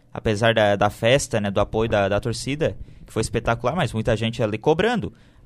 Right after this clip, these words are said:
E depois, no, no pós-jogo ali, nas redes sociais, as conversas assim que a gente ouve na rua, o pessoal dizendo, "Pô, gurizada, fez o trabalho, pô, legal, chegaram na final, é isso aí, não, agora vamos profissional, não sei o quê."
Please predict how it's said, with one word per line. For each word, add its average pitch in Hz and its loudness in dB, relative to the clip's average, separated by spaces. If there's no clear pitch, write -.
E - -14
depois, 160 2
no, 113 -2
no 104 -4
pós-jogo 123 4
ali, 110 0
nas 101 -6
redes 107 -6
sociais, 120 2
as 101 -10
conversas 107 -2
assim 110 -8
que 117 -6
a 107 0
gente 101 -8
ouve 101 -6
na 113 0
rua, 127 0
o - -20
pessoal 143 2
dizendo, 165 0
"Pô, 170 0
gurizada, 120 0
fez 104 -10
o - -12
trabalho, 113 0
pô, 135 0
legal, 110 2
chegaram 110 -2
na 113 -2
final, 113 0
é 107 0
isso - -10
aí, 110 -4
não, 131 -4
agora 104 0
vamos 113 -4
profissional, 113 0
não 120 -4
sei 101 -8
o - -10
quê." 123 -8